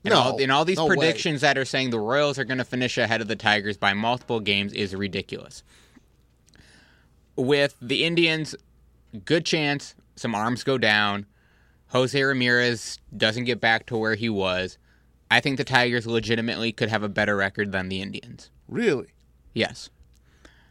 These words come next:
Speaker 1: Especially when Mize comes up, Mize will
Speaker 2: You, you do know they own us, right?
Speaker 1: I,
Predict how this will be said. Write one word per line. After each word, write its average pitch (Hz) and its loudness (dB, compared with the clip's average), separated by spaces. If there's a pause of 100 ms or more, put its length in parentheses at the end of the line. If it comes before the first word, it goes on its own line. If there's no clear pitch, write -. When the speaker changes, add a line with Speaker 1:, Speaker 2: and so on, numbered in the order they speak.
(140)
Speaker 1:
Especially 143 0
when 139 2
Mize 120 2
comes 123 -2
up, 120 0
Mize 110 2
will 160 2
Speaker 2:
You, 151 -2
you 180 0
do 202 0
know 208 4
they 165 2
own 165 2
us, 101 -4
right? 147 -2 (260)
Speaker 1:
I, 117 6